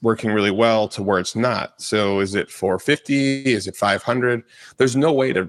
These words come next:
to, to pigeon exactly what the statistical breakpoint would be. So we needed to use, um, a, a little bit of statistical method, um, some methods to try to figure out what the base temperature effects are and what the,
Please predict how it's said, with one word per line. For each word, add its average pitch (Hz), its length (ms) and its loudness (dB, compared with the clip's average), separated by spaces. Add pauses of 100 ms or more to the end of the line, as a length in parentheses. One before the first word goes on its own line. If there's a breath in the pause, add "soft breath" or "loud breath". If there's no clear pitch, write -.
(100)
to, 101 160 -8 (200)
to 98 280 -4 (140)
pigeon 113 560 0
exactly 101 1040 -2 (640)
what 113 180 2
the 113 80 2
statistical 110 800 -2
breakpoint 101 480 -2
would - 160 -10
be. - 140 -10 (240)
So - 200 -2
we 135 100 4
needed 143 280 0
to 127 120 -2
use, 104 580 -2
um, 95 360 -4
a, 92 120 -4 (180)
a 98 240 2
little 107 220 0
bit 92 220 -2
of 101 240 -4
statistical - 500 -4
method, 92 420 -2 (880)
um, 90 460 -2 (540 loud breath)
some 110 200 -2
methods 107 340 0
to - 60 -10
try 110 200 2
to 95 300 -2 (560)
figure 110 440 0
out 95 320 -2
what 101 140 -6
the 98 60 -4
base 107 280 0
temperature 113 400 0
effects 104 360 -2
are 95 300 2
and 95 320 -6
what 92 280 -4
the, 90 380 -4